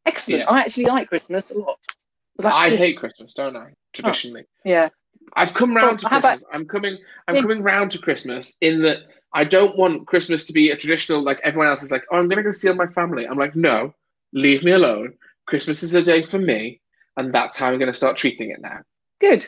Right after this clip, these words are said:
Speaker 1: You can make your own traditions. You don't have to do what other people
Speaker 2: Yeah.
Speaker 1: do.
Speaker 2: Yeah, Christmas
Speaker 1: I mean, we
Speaker 2: is a
Speaker 1: don't
Speaker 2: day
Speaker 1: have
Speaker 2: I spend
Speaker 1: anyone
Speaker 2: on my
Speaker 1: round.
Speaker 2: own.
Speaker 1: It's just the three of us, and that's it.
Speaker 2: Hmm. That
Speaker 1: Yeah.
Speaker 2: sounds good. That
Speaker 1: We did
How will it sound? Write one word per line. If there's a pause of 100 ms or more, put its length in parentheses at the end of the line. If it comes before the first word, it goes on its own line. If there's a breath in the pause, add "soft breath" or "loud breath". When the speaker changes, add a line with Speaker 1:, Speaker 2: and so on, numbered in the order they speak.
(120)
Speaker 1:
You
can
make
your
own
traditions.
You
don't
have
to
do
what
other
people
Speaker 2:
Yeah.
Speaker 1:
do. (380 soft breath)
Speaker 2:
Yeah,
Christmas
Speaker 1:
I
mean,
we
Speaker 2:
is
a
Speaker 1:
don't
Speaker 2:
day
Speaker 1:
have
Speaker 2:
I
spend
Speaker 1:
anyone (140)
Speaker 2:
on
my
Speaker 1:
round.
Speaker 2:
own. (360)
Speaker 1:
It's
just
the
three
of
us,
and
that's
it. (440)
Speaker 2:
Hmm. (420)
That
Speaker 1:
Yeah.
Speaker 2:
sounds
good.
That
Speaker 1:
We
did